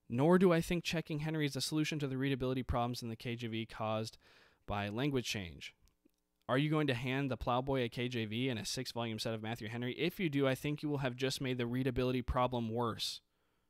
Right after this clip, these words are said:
No offense." He's saying, "'Cause Henry's even so hard to read." One of the main reasons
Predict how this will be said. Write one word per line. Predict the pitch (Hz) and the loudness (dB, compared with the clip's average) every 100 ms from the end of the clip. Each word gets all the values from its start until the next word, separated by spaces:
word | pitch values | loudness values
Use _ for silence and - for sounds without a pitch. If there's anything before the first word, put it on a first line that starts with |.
| _ | _
No | 117 117 | -6 -4
offense." | 113 101 78 - - - _ _ _ _ _ _ _ _ _ _ _ _ | -4 -8 -8 -14 -16 -20 _ _ _ _ _ _ _ _ _ _ _ _
He's | - 135 | -10 -2
saying, | 139 131 | 0 2
"'Cause | 139 123 127 | 0 -4 -6
Henry's | - 131 160 120 104 - - - | -6 -2 0 -2 -4 -10 -12 -12
even | 117 104 | -10 -6
so | 110 | -6
hard | 107 104 95 | -6 -6 -8
to | |
read." | 95 - 143 - - - - - _ _ _ _ - - - | -10 -12 -18 -20 -20 -20 -20 -20 _ _ _ _ -20 -14 -4
One | 208 | 0
of | |
the | 226 | 2
main | 139 139 190 | 2 0 0
reasons | 180 160 156 147 | 0 0 -2 -2